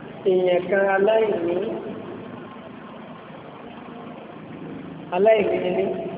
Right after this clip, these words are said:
Nínú àwọn sàhábà tó jẹ́ fúkàrà ni Abu Hurairah wà. ألزم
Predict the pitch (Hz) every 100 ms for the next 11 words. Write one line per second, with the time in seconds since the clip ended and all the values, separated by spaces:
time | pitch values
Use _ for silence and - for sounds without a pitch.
0 | - 220 240 202 190 190 202 214 190 196
1 | 202 202 - 165 185 175 165 151 170 175
2 | 156 165 156 156 160 156 156 156 - -
3 | - - - - - - - - - -
4 | - - - - - - - - - -
5 | - - - - - - - - 262 247
6 | 226 214